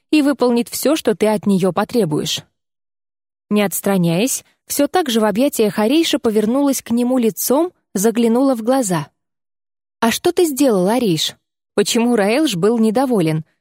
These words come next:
Ты сделал что-то запрещенное? Нельзя было давать мне эту магию?» «Нельзя», усмехнулся Арейш.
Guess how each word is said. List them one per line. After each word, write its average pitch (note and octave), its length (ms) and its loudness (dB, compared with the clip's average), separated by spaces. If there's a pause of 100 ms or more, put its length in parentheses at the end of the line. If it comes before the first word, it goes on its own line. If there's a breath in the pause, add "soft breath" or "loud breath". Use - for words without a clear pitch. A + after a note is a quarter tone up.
(220)
Ты C4+ 120 0
сделал B3+ 400 0
что-то B3+ 340 -4
запрещенное? A#3+ 760 -2 (320)
Нельзя B3 400 0
было A3+ 240 0
давать A#3 360 0
мне A#3 220 2
эту A#3+ 160 0
магию?» A3+ 480 0 (720)
«Нельзя», F3+ 540 0 (400)
усмехнулся G#3 760 -2
Арейш. E3+ 400 -4